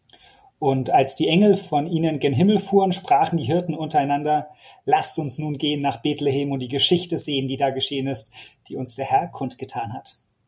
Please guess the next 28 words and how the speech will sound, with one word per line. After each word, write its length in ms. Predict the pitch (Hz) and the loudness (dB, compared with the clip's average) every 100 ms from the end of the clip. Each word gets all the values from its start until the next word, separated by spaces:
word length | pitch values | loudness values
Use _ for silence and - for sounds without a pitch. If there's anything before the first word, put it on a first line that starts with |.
| _ _ _ _ _ - | _ _ _ _ _ -8
Und 120 | 147 | -2
sie 100 | 165 | 0
kamen 300 | 165 156 151 | 4 4 4
eilend 400 | 156 156 139 135 | 2 2 2 -4
und 180 | - 135 | -6 -2
fanden 320 | - 175 196 | 0 0 2
beide, 380 | 175 - 101 - _ _ _ - | 2 2 -2 -10 _ _ _ -10
Maria 400 | 135 120 135 151 | -6 -4 -4 -6
und 180 | 180 170 | -6 -4
Josef, 340 | 120 - - - _ _ _ _ - | -4 -4 -8 -20 _ _ _ _ -8
dazu 240 | - 339 | -2 -2
das 220 | 175 170 | 0 0
Kind 360 | - 120 - _ _ - | -2 -12 -14 _ _ -16
in 80 | 120 | -12
der 100 | 131 | -10
Krippe 240 | 135 131 | -12 -12
liegen. 300 | 107 120 120 _ _ _ _ _ _ _ _ _ _ | -16 -16 -20 _ _ _ _ _ _ _ _ _ _
Als 460 | - 131 131 131 - | 2 4 4 2 0
sie 100 | 151 | 0
es 120 | 143 | 0
aber 220 | 190 139 127 | 2 2 0
gesehen 360 | 131 165 202 | 0 2 2
hatten, 400 | 196 214 - - _ | -2 -4 -8 -10 _
breiteten 480 | 127 131 170 175 165 | 0 2 2 -2 -4
sie 100 | 151 | -6
das 240 | 135 - 135 | -2 -2 2
Wort 200 | 135 - | 0 2
aus, 320 | 135 127 | 2 2